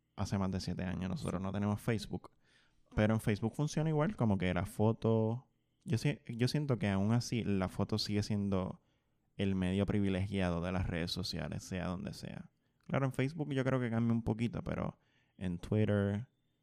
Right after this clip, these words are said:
Speaker 1: en Twitter yo creo, siento que el vídeo es bastante, tiene una primacía en Twitter.
Speaker 2: Yo siento que Twitter es más bien video y threads, como que los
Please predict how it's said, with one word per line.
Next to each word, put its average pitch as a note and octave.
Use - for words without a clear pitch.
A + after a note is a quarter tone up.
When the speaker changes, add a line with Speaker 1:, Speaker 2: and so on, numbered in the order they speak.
Speaker 1:
en A2+
Twitter C#3+
yo C3
creo, C#3
siento C3+
que G2
el G2
vídeo F#2
es E2
bastante, F2
tiene F#2
una F#2
primacía F#2
en -
Twitter. -
Speaker 2:
Yo C4
siento E4+
que G3
Twitter G3+
es G3
más A3
bien A3
video G3+
y F3+
threads, -
como G3
que E3+
los F#3+